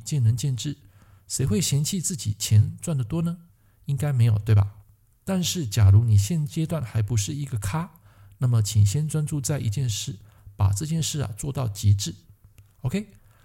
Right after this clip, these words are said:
所以八字啊，是我用的最熟最久的一门学术。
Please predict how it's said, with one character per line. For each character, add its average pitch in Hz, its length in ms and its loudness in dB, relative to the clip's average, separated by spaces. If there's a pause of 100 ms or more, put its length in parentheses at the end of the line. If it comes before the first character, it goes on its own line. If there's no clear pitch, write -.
(300)
所 - 180 -4
以 127 100 0
八 185 200 0
字 185 200 -2
啊， - 140 -8
是 - 180 -8
我 110 160 2
用 147 160 0
的 113 80 2
最 131 240 0
熟 104 300 4
最 135 280 -2
久 107 180 0
的 101 140 -2
一 - 60 -4
门 110 180 4
学 107 160 2
术。 104 260 2